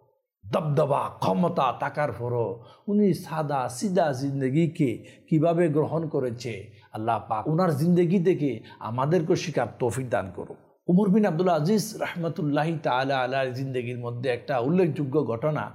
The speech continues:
একবার কিছু লোক বৈঠকে, উনি আসলেন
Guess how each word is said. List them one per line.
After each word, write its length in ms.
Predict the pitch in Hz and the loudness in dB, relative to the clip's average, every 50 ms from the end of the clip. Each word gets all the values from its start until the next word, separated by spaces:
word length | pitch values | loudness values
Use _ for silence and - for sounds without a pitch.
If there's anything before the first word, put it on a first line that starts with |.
| - - - | -18 -6 -4
একবার 420 | 160 160 156 156 156 139 135 151 - - - - _ _ _ _ _ _ _ _ _ _ _ _ _ _ _ _ _ _ _ _ _ _ _ _ _ _ _ | -2 0 2 2 2 2 2 0 -2 -8 -18 -20 _ _ _ _ _ _ _ _ _ _ _ _ _ _ _ _ _ _ _ _ _ _ _ _ _ _ _
কিছু 340 | - 180 151 - - 220 208 | 0 2 2 2 4 2 4
লোক 260 | 185 180 180 190 196 170 - - - - - - _ _ _ _ _ _ _ _ _ _ 135 | 6 6 6 4 4 0 -4 -8 -16 -18 -20 -20 _ _ _ _ _ _ _ _ _ _ -2
বৈঠকে, 600 | 127 151 139 - - 120 120 - - - - - _ _ _ _ _ _ _ _ _ _ _ _ | -2 0 0 0 -4 -6 -8 -10 -16 -18 -20 -20 _ _ _ _ _ _ _ _ _ _ _ _
উনি 240 | 190 190 214 220 - | 0 4 4 4 2
আসলেন 600 | - - - - - - 143 131 120 110 101 92 | 2 -2 -4 -4 -4 -4 -2 -4 -4 -4 -4 -8